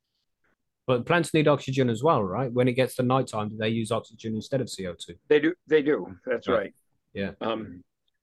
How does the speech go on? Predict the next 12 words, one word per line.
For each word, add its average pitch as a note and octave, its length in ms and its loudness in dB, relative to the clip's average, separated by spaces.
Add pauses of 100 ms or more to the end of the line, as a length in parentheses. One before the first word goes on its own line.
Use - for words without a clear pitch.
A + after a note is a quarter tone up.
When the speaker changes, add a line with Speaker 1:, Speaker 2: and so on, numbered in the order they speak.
Speaker 2:
but E3+ 240 6
they E3 240 6 (160)
would C3+ 320 0
make D#3+ 260 0 (200)
the C3+ 260 0
oxygen C3 680 -2 (360)
from, B2+ 440 -4 (760)
um, G#2+ 420 -8 (760)
photosynth-, D#3 600 2 (340)
from C3+ 300 2
photosynthesis. C#3 880 2
So C#3 260 0